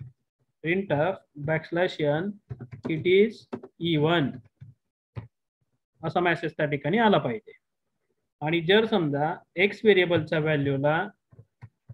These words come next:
एक्स व्हेरिएबलच्या व्हॅल्यूला आपण दोन ने भाग दिला आणि त्याचं reminder जर झिरो येत नसेल, त्याचं reminder zero ऐवजी दुसरं काही येत असेल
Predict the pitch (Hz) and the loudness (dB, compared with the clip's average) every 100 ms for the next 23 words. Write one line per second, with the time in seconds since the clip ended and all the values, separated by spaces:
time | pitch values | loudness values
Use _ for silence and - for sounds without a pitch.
0 | _ 151 196 - 196 170 165 156 165 156 | _ -4 -2 2 4 4 2 0 2 4
1 | 151 139 139 139 156 180 208 _ _ _ | 4 4 2 2 2 0 -6 _ _ _
2 | _ - - _ - 156 208 180 165 208 | _ -20 -20 _ -10 -4 2 2 2 -2
3 | - _ _ _ - - 139 170 180 185 | -10 _ _ _ -20 -10 -4 -2 0 -2
4 | 180 175 196 196 185 156 160 - - 156 | 0 2 4 4 4 4 2 0 -6 -4
5 | 165 170 165 180 175 175 180 190 202 185 | -2 -2 -2 0 0 2 4 6 6 6
6 | 151 165 208 _ _ _ - 139 160 170 | 4 2 -4 _ _ _ -16 -4 -2 -2
7 | 160 160 160 165 185 208 - 180 - 147 | -2 -2 0 2 2 2 2 0 2 0
8 | 147 160 160 156 170 170 170 170 165 170 | 0 -2 -6 -4 -2 0 2 2 2 0
9 | 160 160 165 175 165 165 165 170 165 175 | 0 2 4 4 4 4 2 2 2 4
10 | 214 220 190 175 165 156 - 151 | 4 4 4 2 0 -4 -4 -4